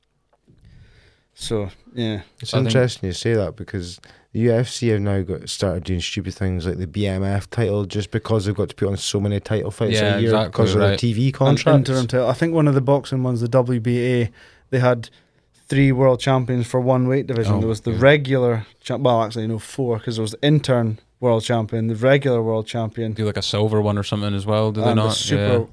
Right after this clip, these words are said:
Speaker 1: super world champion.
Speaker 2: What do you think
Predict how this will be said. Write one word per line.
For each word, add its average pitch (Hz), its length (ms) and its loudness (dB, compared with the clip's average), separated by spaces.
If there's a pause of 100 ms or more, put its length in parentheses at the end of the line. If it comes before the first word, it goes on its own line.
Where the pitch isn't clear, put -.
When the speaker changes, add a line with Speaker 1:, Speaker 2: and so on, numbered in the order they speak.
Speaker 1:
super 135 400 -2
world 107 260 -2 (220)
champion. 101 460 -6 (1120)
Speaker 2:
What 147 240 8
do 123 100 0
you 135 160 4
think 113 540 -2